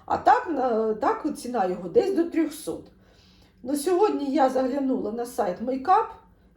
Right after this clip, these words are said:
і побачила, що він там коштує сто, сто вісім чи сто десять гривень. І в мене просто жаба, просто мене задушила повністю. Як я могла так прогавити, не подивитися скрізь,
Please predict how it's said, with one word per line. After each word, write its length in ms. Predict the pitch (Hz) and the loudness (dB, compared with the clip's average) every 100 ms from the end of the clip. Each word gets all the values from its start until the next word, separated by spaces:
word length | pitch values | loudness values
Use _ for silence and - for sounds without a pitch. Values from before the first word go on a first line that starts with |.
| - | -12
і 100 | - | -8
побачила, 800 | - 202 302 403 - 262 214 | -4 0 2 2 0 -2 -2
що 220 | 202 - 247 | -4 -6 -6
він 340 | 208 349 381 | 0 0 0
там 200 | 262 226 - | -2 -2 -4
коштує 480 | 277 196 - 196 185 | -6 -6 -8 -10 -10
сто, 600 | - - 320 370 392 392 - _ _ _ _ _ | -10 -2 2 2 -2 -8 -18 _ _ _ _ _
сто 240 | - - | -10 -8
вісім 420 | 214 311 - 254 | 0 -2 -2 -10
чи 100 | - | -10
сто 200 | 240 - | -12 -10
десять 440 | 214 294 311 247 220 | -4 -2 -2 -6 -8
гривень. 460 | 202 202 196 196 - - - - | -6 -6 -8 -12 -16 -20 -20 -12
І 80 | 262 | -6
в 80 | 269 | -2
мене 260 | 339 370 311 | 0 0 -2
просто 460 | 247 349 330 277 | 0 -2 0 -2
жаба, 460 | 220 320 370 349 226 | 2 4 4 4 -4
просто 420 | - 294 294 285 | -4 -4 -4 -4
мене 280 | 254 254 285 | -4 -4 -4
задушила 580 | 254 190 190 - 302 277 | -4 -8 -10 -4 -2 -2
повністю. 640 | - 175 170 156 - 185 - - - - _ - | -4 -8 -8 -14 -16 -20 -20 -20 -20 -20 _ -8
Як 320 | 196 339 330 | 0 0 2
я 60 | 311 | 2
могла 300 | 294 262 285 | 2 0 -2
так 240 | 294 285 | -4 -2
прогавити, 460 | 262 240 247 220 240 | -2 0 0 -2 -6
не 120 | 254 | -6
подивитися 680 | 262 220 269 294 285 220 214 | -6 -6 -2 -2 -2 -6 -12
скрізь, 560 | - - 302 440 - | -10 -4 0 0 -2